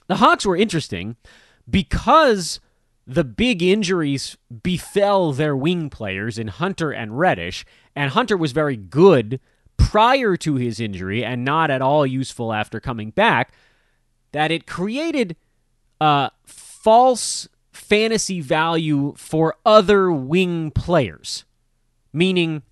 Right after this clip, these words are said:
Danilo Gallinari, I would argue, had a better season than he should have had DeAndre Hunter stayed healthy, had Cam Reddish stayed healthy this year. I think you could almost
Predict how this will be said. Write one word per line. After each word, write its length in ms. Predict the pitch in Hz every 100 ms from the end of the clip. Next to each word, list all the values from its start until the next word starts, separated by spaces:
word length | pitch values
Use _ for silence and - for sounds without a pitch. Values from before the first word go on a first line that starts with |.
| _ _ _ _ _
Danilo 440 | 117 160 208 220 170
Gallinari, 800 | 156 147 135 160 180 175 180 175
I 120 | 131
would 140 | 143 147
argue, 280 | 147 151 156
had 120 | 123
a 140 | 113
better 520 | 101 82 139 160 175
season 760 | 151 - 151 127 123 110 131 131
than 220 | 120 127
he 240 | 120 117 120
should 320 | - 262 285
have 580 | 123 90 78 101 156 151 _ _ _ -
had 580 | 147 196 185 165 160
DeAndre 480 | 143 139 120 117 110
Hunter 320 | 101 101 95
stayed 300 | 92 - 92
healthy, 400 | 87 85 82 110
had 500 | 92 139 170 160 139
Cam 320 | - 135 113 110
Reddish 340 | 113 98 -
stayed 300 | - 110 95
healthy 380 | 98 135 - 101
this 280 | 104 107 147
year. 280 | 180 107 _ _ _ _ _ _ _ _ _ -
I 120 | 180
think 160 | 202
you 80 | 190
could 80 | 175
almost 360 | 233 311 202